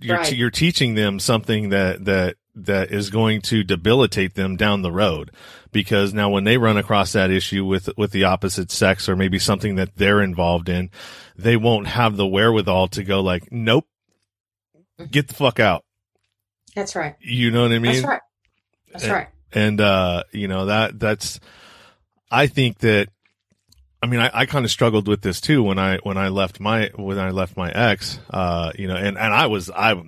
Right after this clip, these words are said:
Speaker 1: I'm the problem, you know, but my kid, my daughter was starting to see this, you know, this behavior and understanding it 'cause she's, like, almost three, but she was understanding it at two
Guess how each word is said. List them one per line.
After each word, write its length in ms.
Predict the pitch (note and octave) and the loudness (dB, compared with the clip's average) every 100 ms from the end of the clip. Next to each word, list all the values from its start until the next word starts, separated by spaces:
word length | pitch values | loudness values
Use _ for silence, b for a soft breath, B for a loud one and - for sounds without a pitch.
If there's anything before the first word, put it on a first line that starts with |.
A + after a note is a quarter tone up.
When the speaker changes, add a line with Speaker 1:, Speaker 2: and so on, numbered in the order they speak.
| E2+ | -2
Speaker 1:
I'm 160 | A2 G2+ | 0 0
the 80 | |
problem, 420 | D2+ F2+ C#2 C2 B1+ _ - | -4 -8 -8 -12 -20 _ -10
you 100 | E2+ | -6
know, 240 | E2 D#2+ D2+ | -6 -8 -4
but 260 | G#2+ G2+ - _ - | 0 0 -2 _ -10
my 280 | G#2 G2+ | -4 -2
kid, 240 | F2 E3 F3 | -2 -2 0
my 140 | G#2+ | 0
daughter 280 | F#2 A#2+ C3+ | 2 4 4
was 140 | F2+ F2 | 2 0
starting 300 | G2 F#2 F2 | 0 0 -2
to 80 | |
see 240 | F2 - B2 | -4 0 2
this, 320 | G2+ F#2+ - | 2 0 -6
you 160 | - F#2 | -6 -2
know, 120 | F2+ | -2
this 160 | F2+ F#2 | -2 -2
behavior 720 | G#2 E2+ G#2 G#2+ F#2 F2+ E2+ - | -4 0 2 2 -2 -4 -4 -8
and 120 | - G2+ | -10 -4
understanding 640 | B2 G#2+ F#2+ - G#2 A2 F2+ | -4 -2 -2 0 0 0 -2
it 160 | E2+ | -6
'cause 160 | - F2+ | -6 -4
she's, 260 | - F#2+ | -4 -4
like, 180 | G2 F#2 | -4 -4
almost 380 | G2 G2 F2 - | -4 -4 -6 -4
three, 320 | G#2+ G#2+ E2 B B B B B B | -2 -2 -4 B B B B B B
but 120 | - G#2 | -4 0
she 140 | F3 | 2
was 180 | F#3+ A2 | 4 4
understanding 640 | A2 G2 - A#2+ D#3 G#2 | 4 2 2 4 4 2
it 140 | E2+ D#2+ | -2 -6
at 120 | - | -4
two 360 | - D3 C#2 | 0 0 0